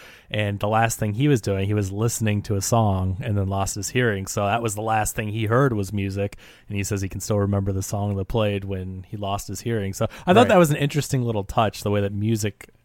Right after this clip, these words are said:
Speaker 1: was a part of his life, and it's just a very small line, but that was, you know, that was his last thing he heard.
Speaker 2: Right.
Speaker 1: Uh, so, so he, he speaks very well, and again, did not grow up deaf,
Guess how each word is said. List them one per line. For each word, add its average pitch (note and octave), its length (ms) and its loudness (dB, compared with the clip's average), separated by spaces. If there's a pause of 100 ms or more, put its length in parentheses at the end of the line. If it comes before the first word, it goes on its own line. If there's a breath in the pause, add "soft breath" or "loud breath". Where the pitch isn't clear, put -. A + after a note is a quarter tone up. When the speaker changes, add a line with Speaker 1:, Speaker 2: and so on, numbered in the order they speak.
(140)
Speaker 1:
was G2+ 500 -4
a G#2 100 -6
part G2+ 260 -2
of F#2+ 100 -6
his A2 200 0
life, F#2+ 420 -4 (260 loud breath)
and G2+ 180 -2
it's G2 100 -4
just - 180 -6
a G2+ 40 -2
very G2+ 260 2
small G2+ 540 0
line, G2 440 0
but F#2+ 260 -6
that G2 200 -6
was, F#2 540 -10
you B2+ 60 -6
know, G#2+ 140 -4
that B2+ 100 -4
was C#3+ 180 -6
his A#2 100 -8
last A2+ 300 -2
thing A#2+ 100 -2
he G#2 80 0
heard. A#2+ 340 4 (300 loud breath)
Speaker 2:
Right. B2 220 4
Speaker 1:
Uh, G#2 160 0
so, D3 420 6
so C3 280 4 (100)
he, E3 480 -4
he D3 260 0
speaks - 380 -2
very A#2+ 220 4
well, A2 340 6
and G#2 180 2
again, G2+ 300 0
did G2 200 -4
not G2+ 240 -2 (160)
grow G#2 360 0 (100)
up E3+ 280 0
deaf, G2 460 0